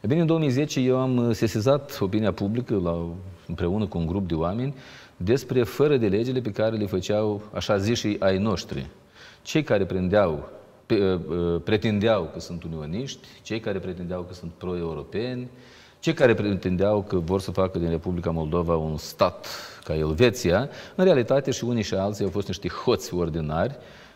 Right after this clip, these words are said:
care, la început, și-au împărțit între ei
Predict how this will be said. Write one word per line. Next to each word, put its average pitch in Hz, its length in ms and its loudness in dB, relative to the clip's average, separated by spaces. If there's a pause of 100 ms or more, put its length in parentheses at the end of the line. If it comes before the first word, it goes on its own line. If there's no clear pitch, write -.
care, 90 400 2 (280)
la 160 80 0
început, 131 460 -6
și-au 101 180 -6
împărțit 95 400 -8
între 92 280 -6
ei 90 380 -2